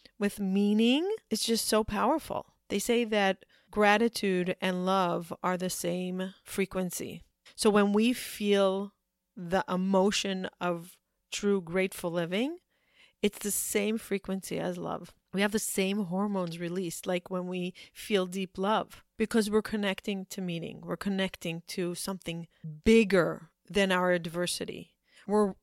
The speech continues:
choosing to show up and see what is working. My good friend Alyssa shares with me a lot about D B T and the dialectic part, the dialectic. I, I said to her, "Can you define dialectic?" And she says,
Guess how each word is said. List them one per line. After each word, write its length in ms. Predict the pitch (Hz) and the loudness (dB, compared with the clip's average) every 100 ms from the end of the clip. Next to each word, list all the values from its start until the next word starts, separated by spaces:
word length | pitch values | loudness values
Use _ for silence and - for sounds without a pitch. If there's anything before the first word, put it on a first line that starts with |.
| _ | _
choosing 800 | - - 233 247 226 196 160 147 165 - | 0 4 6 6 6 2 -2 -6 -12 -6
to 100 | 208 | 0
show 320 | - 214 185 | 4 4 6
up 260 | 180 - - | 4 2 -4
and 180 | 180 180 | -4 -2
see 520 | - - 190 160 - _ _ | -4 -4 -4 -6 -10 _ _
what 220 | 185 190 | -2 -2
is 240 | - 170 156 | -2 -6 -6
working. 480 | 170 147 - - - _ _ - | -8 -8 -12 -16 -20 _ _ -2
My 400 | 196 185 185 185 | 0 2 0 0
good 180 | 180 196 | -2 -2
friend 340 | 202 185 170 - | 0 -2 -4 -6
Alyssa 720 | 185 185 190 - 175 175 180 - _ _ | -2 0 0 2 2 2 -2 -8 _ _
shares 380 | - - 190 185 | -2 2 2 0
with 140 | 190 | -4
me 100 | 185 | -4
a 100 | 180 | -2
lot 200 | 170 180 | 0 0
about 400 | 175 175 175 170 - | 0 0 -2 -4 -8
D 140 | 175 190 | -4 -2
B 100 | 185 | -2
T 380 | - 180 196 _ - | -2 -4 -6 _ 0
and 640 | 185 185 190 185 185 185 _ | 2 2 0 -2 -4 -8 _
the 180 | 214 190 | -2 0
dialectic 920 | 180 202 190 185 190 214 - 185 156 - | 4 4 6 4 4 2 2 -4 -4 -8
part, 460 | - 180 180 175 _ _ _ _ _ | -2 2 2 0 _ _ _ _ _
the 100 | 190 | -4
dialectic. 580 | 180 180 180 185 196 165 | 2 2 2 0 -2 -2
I, 200 | 160 190 - | 2 2 2
I 60 | |
said 160 | 214 240 | 0 2
to 80 | 233 | 2
her, 20 | |
"Can 140 | - | 2
you 200 | 262 330 | 2 2
define 440 | 359 330 - 220 214 | 2 0 2 2 4
dialectic?" 760 | 196 180 175 160 - - - _ - | 2 2 0 -4 -8 -12 -12 _ 2
And 200 | 202 196 | 2 4
she 140 | 214 | -2
says, 360 | 202 208 202 | 0 2 2